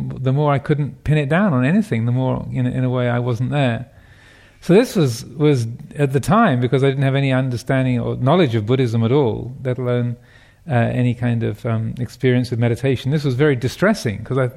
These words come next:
in, in a way, the harder I looked, the less there was anything real there. So at that time, that was very unsettling and, and, uh, disorienting. Um,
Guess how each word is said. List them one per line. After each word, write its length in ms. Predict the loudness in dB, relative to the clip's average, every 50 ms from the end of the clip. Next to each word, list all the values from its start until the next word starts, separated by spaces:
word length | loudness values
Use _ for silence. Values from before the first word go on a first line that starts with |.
| -10 -12
in, 220 | -8 -4 -2 -2
in 180 | -2 0 0 0
a 40 | 2
way, 140 | 2 2
the 80 | 2 0
harder 320 | 0 2 2 2 2 2
I 80 | 2 2
looked, 260 | 2 2 0 -2 -2
the 60 | 0
less 240 | 0 2 2 0 0
there 140 | 0 0 2
was 180 | 2 2 0 0
anything 400 | 0 0 0 0 0 0 2 2
real 300 | 2 2 2 0 -2 -6 -12 -20 _ _ _ -10
there. 300 | -8 -8 -8 -8 -10 -14 _ _ _ _ _ _ _ -20 -20 _ _ -20
So 260 | -4 0 2 2 2
at 60 | 2
that 200 | 0 -2 -2 -4
time, 540 | -4 -2 0 2 2 2 0 0 -2 -6 -10 -14 _ _ _ -20 -20 -20 _ _ _ -4
that 180 | -4 -2 0
was 160 | 0 0 0
very 260 | 0 2 2 2 2 0 -4 -10 -18 -20 _ _ _ _ _ 0
unsettling 680 | 2 2 2 2 2 2 2 4 4 4 2 4 4 2
and, 200 | 2 0 0 0
and, 400 | 0 0 2 2 0 0 0 0
uh, 120 | 0 0
disorienting. 880 | 0 -2 -2 0 2 2 4 4 4 4 2 0 0 -4 -6 -6 -8 -10 -14 -16 -20 -20 -20 -20 -20 -20 -20 -20 -20 -20 -12 -6 -2
Um, 400 | -2 0 0 0 -2 -4 -6